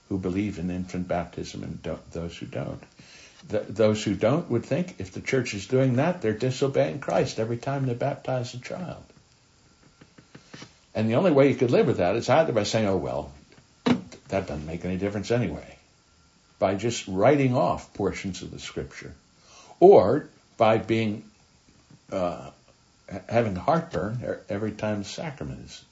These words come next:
performed. And finally, y-, y-, you couldn't live that way.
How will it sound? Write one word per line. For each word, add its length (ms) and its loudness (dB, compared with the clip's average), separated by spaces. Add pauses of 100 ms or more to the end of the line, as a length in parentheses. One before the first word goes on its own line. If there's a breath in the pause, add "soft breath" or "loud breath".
(160)
performed. 540 -12
And 220 -8
finally, 480 -6 (540 loud breath)
y-, 260 -18 (100)
y-, 140 -14 (140)
you 80 -10
couldn't 280 -2
live 200 -4
that 240 -12
way. 260 -18